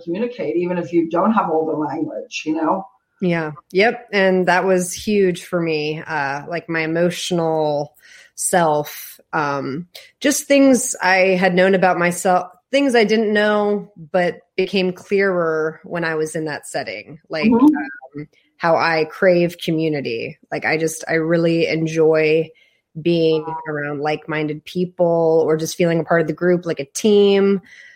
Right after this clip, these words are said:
Speaker 2: family aspect. Um, I kinda come from a smaller family, and, uh, we didn't really see each other often. So that was always, I'm a very social person and I enjoy being around others. So, um,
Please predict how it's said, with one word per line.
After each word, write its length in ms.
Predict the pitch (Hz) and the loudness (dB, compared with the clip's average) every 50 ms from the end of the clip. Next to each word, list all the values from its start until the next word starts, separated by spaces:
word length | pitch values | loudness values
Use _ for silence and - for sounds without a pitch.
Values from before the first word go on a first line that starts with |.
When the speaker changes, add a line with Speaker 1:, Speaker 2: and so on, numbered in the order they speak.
| _ _ _ | _ _ _
Speaker 2:
family 640 | - - 180 180 190 185 185 190 190 185 185 180 180 | -4 0 2 2 4 4 2 2 2 2 2 0 0
aspect. 880 | 156 147 170 180 175 - - - 180 180 180 180 175 - - - - - - | -2 0 -2 -2 -4 -4 -2 0 2 2 2 0 -2 -8 -18 -18 -18 -14 -10
Um, 300 | 156 156 151 147 143 - | -8 -8 -8 -8 -8 -6
I 80 | 117 180 | -6 -4
kinda 180 | - 208 196 196 | -2 0 -2 0
come 220 | 196 208 185 180 | 0 0 -2 -2
from 180 | 180 190 170 160 | 0 -2 -2 -2
a 60 | 156 | -4
smaller 420 | - - 180 165 165 165 160 160 | -4 -4 -2 -2 0 0 0 -2
family, 720 | 160 - 160 156 156 156 156 151 151 151 151 151 160 165 - - | -2 -4 -4 -4 -4 -4 -4 -4 -4 -4 -4 -6 -6 -8 -8 -10
and, 500 | 151 160 156 151 147 147 143 143 143 139 | -8 -8 -6 -6 -6 -6 -8 -8 -8 -8
uh, 240 | 143 139 135 139 139 | -10 -10 -10 -8 -6
we 120 | 160 165 | -4 -4
didn't 260 | 156 160 156 156 151 - | -2 -2 -2 -4 -4 -4
really 540 | 147 151 147 147 143 143 143 147 147 - _ _ _ _ _ _ _ _ _ | -4 -6 -4 -6 -6 -6 -8 -8 -10 -12 _ _ _ _ _ _ _ _ _
see 240 | - - - 208 202 | -10 -4 0 2 4
each 180 | 190 180 - - | 4 4 4 4
other 240 | 175 170 170 160 156 | 4 4 4 4 4
often. 560 | 139 147 151 156 - - 156 143 147 147 147 | 4 2 0 0 -4 -6 -6 -4 -4 -4 -6
So 540 | - - 156 143 139 135 131 135 135 135 135 - | -4 -2 -2 0 0 0 0 0 -2 -4 -2 -2
that 180 | 151 165 208 | 0 0 2
was 160 | 226 156 156 165 | 2 0 0 0
always, 540 | 160 156 156 151 151 151 151 - - - - - | 0 2 2 2 0 -2 -4 -8 -12 -12 -8 -4
I'm 100 | 180 185 | 0 2
a 60 | 180 | 4
very 200 | 185 180 175 180 | 4 4 2 2
social 440 | 175 - 185 175 170 175 - 156 151 | 2 2 2 2 2 0 -2 -6 -6
person 800 | - - 175 165 165 - - 156 156 151 151 156 156 156 156 180 - | -2 -4 -4 -2 -2 -6 -6 -6 -6 -6 -4 -6 -6 -8 -10 -14 -10
and 140 | 165 165 160 | -8 -6 -6
I 40 | 156 | -4
enjoy 320 | 160 156 156 160 151 147 | -4 -4 -4 -4 -4 -4
being 200 | 147 151 147 147 | -4 -6 -6 -4
around 260 | 135 143 143 143 - | -4 -4 -4 -4 -4
others. 760 | 104 139 131 120 98 95 98 113 143 - - - - - - _ | -6 -6 -6 -6 -6 -6 -4 -6 -6 -6 -8 -8 -10 -12 -14 _
So, 600 | - - - - 151 147 131 135 143 135 139 - - | -12 -10 -6 -4 -2 -2 -2 -2 -4 -6 -6 -8 -8
um, 460 | 156 156 147 143 127 123 120 147 170 | -8 -6 -6 -6 -6 -6 -8 -10 -12